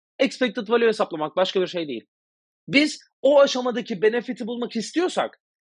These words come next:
expected value ile bulacağız bu benefit'i. Sadece bu kadar arkadaşlar işlemimiz.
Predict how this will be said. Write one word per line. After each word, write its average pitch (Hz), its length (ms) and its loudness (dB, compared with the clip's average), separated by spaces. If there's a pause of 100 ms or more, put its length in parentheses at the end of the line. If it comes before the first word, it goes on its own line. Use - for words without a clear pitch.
(160)
expected 262 680 0
value 247 340 2
ile 240 140 4
bulacağız 170 440 -2
bu 135 100 -6
benefit'i. 110 460 -8 (600)
Sadece 294 560 2
bu 262 60 -2
kadar 233 240 4
arkadaşlar 185 560 2
işlemimiz. 107 640 -12